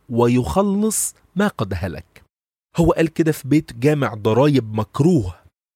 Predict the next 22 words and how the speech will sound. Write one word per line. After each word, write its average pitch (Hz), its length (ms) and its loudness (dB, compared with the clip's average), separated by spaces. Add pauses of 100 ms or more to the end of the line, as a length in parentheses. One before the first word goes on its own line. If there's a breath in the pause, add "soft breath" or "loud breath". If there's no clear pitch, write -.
(160)
المكان 135 580 0
اللي 113 220 -8
يسوع 165 340 -2 (140)
تم 214 260 0
انتقاده 139 640 -2
علشان 104 360 -6
دخله. 98 380 -6 (640)
بس 262 200 2
يسوع 202 300 2
بيورينا 135 580 -2
إنك 127 260 -4
لازم 151 340 2
تروح 139 300 -2
للمكان 113 420 -4
اللي 113 160 -2
فيه 151 180 -4
الناس 127 300 -4
الضالة 147 680 0
وتنقذهم، 139 720 -2 (400)
لازم 175 280 0
تدور 123 380 0
عليهم 131 460 -2